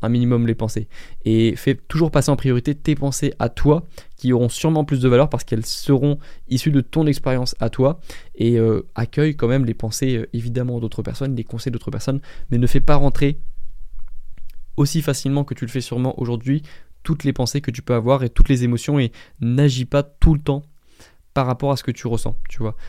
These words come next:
Tu dois aussi parfois avoir des objectifs vers lesquels tu avances et comprendre que parfois tu dois faire des choses même quand tu n'as pas envie de les faire. Et ça, c'est la discipline. J'en ai reparlé, j'en ai parlé déjà beaucoup de fois sur la chaîne,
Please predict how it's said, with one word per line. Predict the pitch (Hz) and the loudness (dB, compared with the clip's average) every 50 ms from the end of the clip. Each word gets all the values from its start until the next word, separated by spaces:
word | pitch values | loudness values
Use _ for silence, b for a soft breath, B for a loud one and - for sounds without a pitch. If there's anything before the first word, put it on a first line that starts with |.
| b b - | b b -6
Tu | - 139 | -4 -2
dois | 123 143 147 | 0 2 2
aussi | 147 139 - | 0 0 -2
parfois | 147 139 127 - 151 143 | -2 -2 0 2 2 2
avoir | 131 123 | 2 2
des | 117 117 113 | 2 0 0
objectifs | 120 113 113 117 110 - - 185 190 - - B B B B B B - | -2 -2 -4 -6 -6 -4 -4 -4 -4 -6 -10 B B B B B B -4
vers | - 117 117 | -2 0 0
lesquels | 131 - - 131 | 2 0 0 -2
tu | 123 - - 120 | -2 0 0 0
avances | 113 110 143 170 175 - - b b b b b b b - - - - | 2 2 2 4 4 4 4 b b b b b b b -2 -4 -2 0
et | - 120 117 113 113 113 113 117 117 117 123 - - - - - - - - - | 2 4 4 4 4 4 4 2 2 0 -2 -4 -10 -14 -16 -18 -18 -18 -8 -4
comprendre | - 131 120 - 139 156 170 151 127 117 | -2 -2 0 0 2 2 2 2 0 -2
que | - - - 120 | -2 -2 -2 0
parfois | - 113 - - 143 | 0 0 0 0 -2
tu | 143 - 135 | -2 -2 -2
dois | - | -2
faire | - - 113 | -2 0 -2
des | 113 110 | -2 -2
choses | - - 143 127 | -2 -2 0 0
même | 127 127 131 131 | 0 0 0 -2
quand | - 120 | -2 -4
tu | - - | -4 -2
n'as | 113 113 | -2 0
pas | - - | 0 2
envie | 120 120 120 | 2 2 0
de | 113 | 0
les | 113 | 0
faire. | - 107 101 - - - - | -2 -2 -4 -4 -6 -8 -8
Et | 117 | -4
ça, | - 131 120 | -2 0 2
c'est | - 117 | 4 4
la | 113 | 4
discipline. | 113 113 110 - - - 127 135 143 - - | 4 6 6 6 6 6 6 6 6 4 2
J'en | - - 113 110 | 2 0 0 0
ai | 113 | 2
reparlé, | 113 113 113 120 117 117 117 120 117 113 | 0 0 0 0 2 2 2 2 0 -2
j'en | - - 117 | -4 -4 -4
ai | 113 110 | -4 -2
parlé | - 120 117 117 | -2 -2 -4 -2
déjà | 110 110 113 113 | -2 -2 -2 -2
beaucoup | 113 120 - - | -2 -4 -6 -6
de | - | -8
fois | - | -6
sur | 123 117 110 | -4 -4 -4
la | 110 | -4
chaîne, | 107 135 135 143 147 | -2 -2 -2 -2 -4